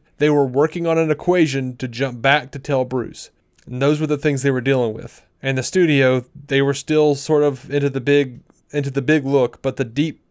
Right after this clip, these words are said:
uh, the deep depth about how and why everyone was mad at each other, they, they were afraid of. They didn't dig it."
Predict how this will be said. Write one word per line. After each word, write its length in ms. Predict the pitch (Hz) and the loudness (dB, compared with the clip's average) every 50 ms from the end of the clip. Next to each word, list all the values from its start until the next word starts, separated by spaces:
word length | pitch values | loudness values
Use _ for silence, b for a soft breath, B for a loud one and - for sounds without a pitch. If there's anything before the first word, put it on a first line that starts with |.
| - 131 139 | -18 -8 -4
uh, 460 | 139 135 131 127 123 117 113 - - - _ _ _ - | 0 2 2 2 2 2 0 -4 -10 -16 _ _ _ -8
the 120 | 131 139 | -6 -4
deep 240 | 131 170 160 117 120 | -2 -2 -4 -4 -2
depth 240 | 123 151 147 127 - | 0 0 0 0 -2
about 280 | 143 127 139 131 123 120 | -2 0 0 0 -2 -2
how 320 | 123 139 143 139 139 135 | 0 2 2 2 2 2
and 120 | 131 127 123 | 0 0 0
why 220 | 127 127 127 127 | 2 2 2 2
everyone 460 | 117 123 131 123 127 131 123 123 123 | 2 0 -2 -2 -2 -2 -2 -2 -2
was 160 | 117 117 104 - | -2 -4 -4 -2
mad 200 | 123 120 120 117 | 0 0 0 0
at 100 | 110 113 | -2 -4
each 200 | 113 104 - - | -6 -6 -4 -4
other, 380 | 117 113 107 107 107 107 101 _ | -4 -2 -2 -4 -4 -6 -8 _
they, 220 | - - 127 120 107 | -6 -2 -2 -2 -2
they 160 | - 123 117 | -2 -4 -2
were 200 | 113 110 110 107 | -2 -2 -2 -4
afraid 360 | 107 - - 117 113 110 104 | -4 -4 -6 -6 -6 -6 -8
of. 200 | - 87 - - | -12 -16 -16 -10
They 100 | - 123 | -8 -6
didn't 240 | 120 120 107 - 113 | -6 -6 -6 -8 -6
dig 200 | 107 113 110 - | -4 -4 -4 -4
it." 140 | - - | -8 -16